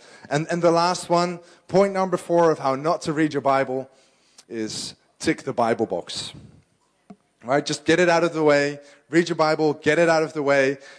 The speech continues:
You've done the work, you can move on with life. Tick the Bible box. The Bible was never meant as a ticks the box exercise. Like, okay, done,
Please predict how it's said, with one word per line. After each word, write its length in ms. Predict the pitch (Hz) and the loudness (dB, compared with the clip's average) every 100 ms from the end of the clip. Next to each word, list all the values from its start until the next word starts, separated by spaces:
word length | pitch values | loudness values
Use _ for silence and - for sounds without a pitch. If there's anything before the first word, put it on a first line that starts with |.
| - | -14
You've 220 | 120 107 | -12 -4
done 220 | 147 160 | -2 0
the 80 | 156 | 0
work, 300 | 147 147 147 | 2 2 0
you 60 | 127 | -10
can 160 | 139 | -6
move 160 | 131 127 | -4 0
on 180 | 147 160 | 0 0
with 140 | 151 | -2
life. 460 | 135 131 131 - _ _ - _ | -2 -2 -2 -8 _ _ -20 _
Tick 200 | - - | -2 -2
the 100 | 131 | 0
Bible 260 | 120 123 113 | 0 0 -2
box. 320 | 101 - - _ _ - | -8 -10 -16 _ _ -10
The 60 | 147 | -4
Bible 380 | 156 165 185 180 | 0 2 2 0
was 160 | 170 | -2
never 400 | 160 160 165 160 - | -2 0 0 -2 -6
meant 520 | 147 165 180 - - | -2 0 0 -2 -2
as 200 | 139 135 | -2 -2
a 80 | 131 | -4
ticks 320 | - 139 - | -2 -4 -4
the 80 | 120 | -6
box 240 | 123 - | -6 -6
exercise. 720 | 101 - 107 92 92 95 - _ _ - - | -12 -12 -14 -14 -14 -18 -20 _ _ -20 -12
Like, 140 | 110 - _ _ - | -12 -12 _ _ -16
okay, 220 | 135 131 113 | -8 -6 -4
done, 460 | 107 139 139 139 | 0 0 0 -8